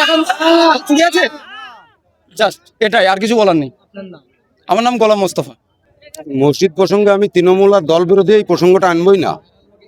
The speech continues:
Speaker 3: এটা একটা, ওটা একটা আলাদা রাজনৈতিক পার্ট। উনি মসজিদ করবেন একজন মুসলিম মানুষ হিসাবে,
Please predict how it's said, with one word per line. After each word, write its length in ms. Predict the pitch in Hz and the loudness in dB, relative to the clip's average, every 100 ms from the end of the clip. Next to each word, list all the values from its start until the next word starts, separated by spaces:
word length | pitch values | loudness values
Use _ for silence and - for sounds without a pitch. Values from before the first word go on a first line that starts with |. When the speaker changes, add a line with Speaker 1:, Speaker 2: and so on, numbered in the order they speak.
| _ _ _ _ - | _ _ _ _ -10
Speaker 3:
এটা 160 | 147 208 | -2 -2
একটা, 180 | 202 208 | 0 -2
ওটা 180 | 185 185 | -2 0
একটা 160 | 190 196 | 0 0
আলাদা 220 | 175 175 180 | 0 0 0
রাজনৈতিক 420 | 156 180 180 180 | 2 0 0 -2
পার্ট। 180 | 202 202 - - 165 165 | -2 -2 -6 -20 -14 -4
উনি 140 | 151 190 | 0 2
মসজিদ 340 | 165 151 196 | 0 0 -2
করবেন 300 | 165 190 196 196 | 0 0 0 0
একজন 220 | 165 170 | 0 0
মুসলিম 320 | 156 - 185 180 | 0 0 0 0
মানুষ 160 | 185 175 | 0 0
হিসাবে, 380 | 196 190 190 | 0 0 0